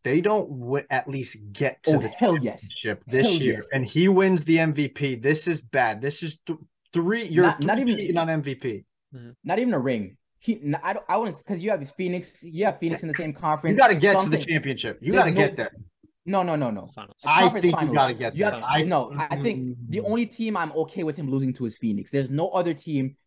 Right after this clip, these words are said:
Speaker 2: that he should even have a problem against. If you, if you beat every other team and you take Phoenix to seven games and you just, 'cause again, Phoenix, uh, um, Phoenix is just so overwhelmingly talented offensively now, and it's just
Speaker 1: So is,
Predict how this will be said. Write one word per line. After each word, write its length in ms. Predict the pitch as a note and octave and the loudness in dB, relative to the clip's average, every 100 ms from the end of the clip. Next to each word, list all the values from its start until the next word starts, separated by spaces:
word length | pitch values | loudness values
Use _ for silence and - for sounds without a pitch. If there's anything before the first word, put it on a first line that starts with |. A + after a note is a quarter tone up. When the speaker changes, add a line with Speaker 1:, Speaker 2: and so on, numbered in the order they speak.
| - | -6
Speaker 2:
that 120 | C#3 | 0
he 120 | D3 | 0
should 220 | C#3+ F3 | 0 -6
even 240 | D3 C3+ C3 | -4 -4 -2
have 160 | C3 | -4
a 60 | A2+ | -4
problem 560 | - - D#3 D3 B2 A2+ | -8 -2 0 0 -4 -6
against. 340 | G#2+ G#2 - _ _ _ | -6 -8 -12 _ _ _
If 160 | F#3+ F#3+ | -4 0
you, 160 | A3+ - | 0 -2
if 220 | G3+ G#3+ B3 | -6 -4 -2
you 320 | C4+ E3 C3 | -2 -2 -4
beat 200 | G#3 A3+ | -4 -2
every 200 | F#3 F3+ | -4 -4
other 100 | E3+ | -6
team 260 | D#3 G3+ F#3 | -6 -10 -6
and 140 | D3 | -2
you 60 | C#3 | -2
take 280 | C#3+ E3+ C#3+ | -2 -4 -4
Phoenix 240 | E3+ D#3 | -6 -6
to 60 | C3 | -6
seven 280 | D#3 C#3+ B2+ | -4 -2 -2
games 360 | B2+ B2 A#2 _ _ _ | -2 -2 -4 _ _ _
and 140 | E3 E3 | -8 -6
you 100 | E3 | -4
just, 180 | D#3+ - _ _ _ _ | -6 -8 _ _ _ _
'cause 200 | - G#3 - _ | 0 0 -2 _
again, 500 | F3+ E3 A3 F#3+ F3+ - | -10 -4 -4 -4 -8 -10
Phoenix, 300 | A#3 G#3 - E3+ | -6 -6 -6 -4
uh, 160 | G3+ G3+ _ | -4 -4 _
um, 220 | D3+ D3 - _ _ | -2 -2 -6 _ _
Phoenix 300 | - A#3 A#3 G3+ | -4 -2 -2 -2
is 100 | E3 | -2
just 140 | C#3+ | -2
so 120 | E3+ | -2
overwhelmingly 600 | D#3 D3+ D3+ D3 C#3+ C3 | -2 -2 0 2 2 0
talented 340 | A#2+ B2 C3 A2+ | -2 -2 -2 0
offensively 680 | G#2 A#2 B2+ C3 B2 A2+ A2 | 0 0 -2 -4 -4 -4 -2
now, 580 | G2 A2 B2+ E3 F3+ - _ _ _ _ | -2 -2 0 0 -4 -14 _ _ _ _
and 360 | D#3 D3 C3+ C#3 _ _ | -6 -4 -4 -8 _ _
it's 160 | E3 D#3 | -10 -4
just 300 | G3 F3+ - _ _ _ | -4 -4 -14 _ _ _
Speaker 1:
So 260 | A#2 C#3+ F#3+ | -12 -6 -2
is, 140 | G#3 | -4